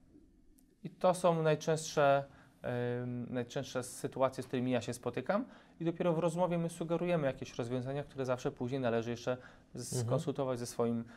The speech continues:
Speaker 1: prawnikiem czy działem prawnym. Natomiast myślę, że naszą przewagą jest to, że z uwagi na liczbę modeli, z którymi się spotkaliśmy, czasami takie dość niestandardowe sytuacje, rozwiązania możemy po prostu podpowiedzieć.
Speaker 2: To nawiązując do tego, co powiedziałeś, że spotykacie się z różnymi pomysłami, to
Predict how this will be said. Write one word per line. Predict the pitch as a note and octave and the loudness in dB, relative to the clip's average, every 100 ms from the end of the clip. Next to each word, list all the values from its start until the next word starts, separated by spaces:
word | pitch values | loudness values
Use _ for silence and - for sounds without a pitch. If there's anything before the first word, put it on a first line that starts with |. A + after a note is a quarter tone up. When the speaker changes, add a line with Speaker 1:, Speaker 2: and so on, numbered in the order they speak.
| - - | -20 -10
Speaker 1:
prawnikiem | B2 A2 A#2+ C#3+ C#3 | -2 -2 -2 -4 -4
czy | - B2 C3 C3+ - - | -2 -2 -2 -6 -10 -8
działem | A#2+ A#2+ C#3 | 2 2 2
prawnym. | C#3 G#2 G2+ G#2 - | 2 2 2 -8 -8
Natomiast | A#2+ C3+ C3 - | -6 -4 -6 -6
myślę, | C3+ - C3+ | -8 -6 -6
że | A#2+ A#2 A#2 - | -2 -2 -2 -4
naszą | B2+ - B2+ | -6 -4 -10
przewagą | - A#2+ A#2 A2+ | -4 -2 0 -2
jest | A2 | -4
to, | C3 | -6
że | A#2+ | -4
z | A2+ | -6
uwagi | A#2 B2 A#2+ | -2 -2 -2
na | A#2 A2+ - - - - - | -2 -2 -4 -20 -20 -14 -6
liczbę | B2+ B2 B2+ | -4 0 2
modeli, | B2 A#2+ D#3+ D#3 | 4 6 6 4
z | |
którymi | - A#2+ | 0 -4
się | A#2 | -4
spotkaliśmy, | - A#2+ - B2 B2 G#3+ - - - | -6 -8 0 0 0 -6 -6 -16 -12
czasami | E3 F3 E3+ | -6 -4 -4
takie | E3+ D3+ | -4 -4
dość | D3 - - | -4 -6 -10
niestandardowe | D3+ D3+ D3 C3+ B2+ C3 B2+ | -6 -4 -2 -2 -2 -2 -4
sytuacje, | - - A#2+ B2 - A#2+ A#2+ - - - | -8 -4 -2 0 0 -2 -4 -16 -20 -10
rozwiązania | B2+ C3+ B2 B2 C3 B2 - - | -2 0 2 2 2 0 -4 -6
możemy | B2 B2 A#2 | -4 -2 -2
po | - | -4
prostu | A#2 A#2 A#2+ | -4 -4 -8
podpowiedzieć. | A2+ A2 A2 G#2 G2+ - - - - | -10 -8 -6 -6 -8 -10 -16 -20 -20
Speaker 2:
To | - A#2+ | -6 -2
nawiązując | A#2+ A#2 A2+ B2+ | 0 0 0 -2
do | A#2 | 0
tego, | A#2+ | 0
co | A#2 | 0
powiedziałeś, | - A2+ A2+ A#2 A#2 | -4 -4 2 4 4
że | A#2 | 2
spotykacie | - A#2 A#2 A#2 - | -4 -2 0 -2 -4
się | - A#2+ | -4 0
z | |
różnymi | A#2+ A#2+ A#2+ A#2+ | 2 2 0 0
pomysłami, | B2 A#2+ - A#2+ B2 | 0 -2 2 2 2
to | A#2+ B2 | 0 -2